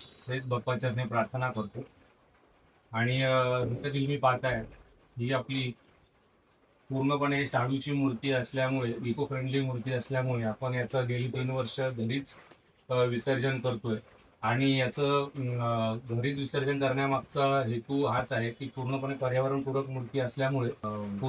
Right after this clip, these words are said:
पाण्यामध्ये, घरच्या पाण्यामध्ये आपण जेव्हा मूर्ती विसर्जन करतो, तर एक चार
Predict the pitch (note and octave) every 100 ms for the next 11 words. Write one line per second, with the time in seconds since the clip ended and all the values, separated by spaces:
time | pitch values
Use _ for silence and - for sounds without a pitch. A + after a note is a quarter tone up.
0 | C3 A#2+ A#2+ C#3 C#3 C#3 C#3+ B2+ A2 C#3
1 | C#3+ B2+ B2 C3 C3 C3 B2 C3+ B2+ C3
2 | C3+ C3+ - - B2+ A#2+ C3+ B2 B2+ C3+
3 | C#3 C3 A#2+ A2+ A2+ A2 B2+ B2+ B2+ -
4 | - B2+